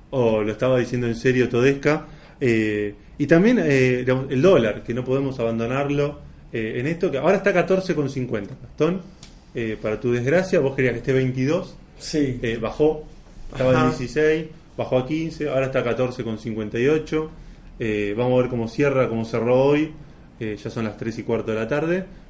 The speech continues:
Speaker 1: Pero, eh, digo, hay un claro mensaje del mercado, me parece, poniéndonos un poquito serios, donde dice, "El dólar lo manejamos nosotros. El Banco Central no maneja más el dólar.
Speaker 2: ¿Ah,
Speaker 1: Lo
Speaker 2: sí?
Speaker 1: subo y lo bajo, lo subo y lo
Speaker 2: ¿Quién
Speaker 1: bajo".
Speaker 2: dice eso?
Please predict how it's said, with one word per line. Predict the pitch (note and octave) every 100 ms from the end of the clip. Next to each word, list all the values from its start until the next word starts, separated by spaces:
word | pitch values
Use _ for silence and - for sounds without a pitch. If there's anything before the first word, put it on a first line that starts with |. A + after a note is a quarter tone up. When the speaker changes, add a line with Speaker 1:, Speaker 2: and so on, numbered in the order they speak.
| -
Speaker 1:
Pero, | E3+ A3+ E3+ A3+
eh, | C3+ A#2 A2+ A2 G#2+ G#2 G2+ G2+ G2 - - - - -
digo, | C3+ C3 G#2 - - - - - - - - - - - -
hay | D3+ E3
un | D#3 C#3+
claro | F3 F3 E3
mensaje | C3+ B2+ C#3+ C#3+
del | A#2+
mercado, | A2+ A2+ - A#2 G#2
me | G#2
parece, | G2+ A2 A2+ A#2 A#2+ - - -
poniéndonos | A2+ A2+ A#2+ A2+ A2+
un |
poquito | A2+ A2 A2+
serios, | A2 C#3 D3+ E3 E3 - - B2+
donde | A#2+ A#2+
dice, | C3 C#3+ D3
"El | A#2
dólar | A#2+ C#3+
lo | B2
manejamos | A2 G#2+ A#2+ A2+ G#2+
nosotros. | G2+ - - - - - - - -
El | G#2+
Banco | A2 A2
Central | G#2+ G2+ A#2 C#3 F3 E3+ - - - -
no | A#2+
maneja | A2 A2+ A2+ A2+
más | A#2+ A2
el | G2+
dólar. | G2 G2 - - - -
Speaker 2:
¿Ah, | C#3
Speaker 1:
Lo |
Speaker 2:
sí? | A2 C3
Speaker 1:
subo | D#3+ F3 E3 -
y |
lo | A2+ A2+
bajo, | D#3+ E3+ C3
lo | A2+
subo | - C3+ B2
y | F#3
lo |
Speaker 2:
¿Quién | A2+
Speaker 1:
bajo". | B2 B2
Speaker 2:
dice | A#2+ - A#2+
eso? | - -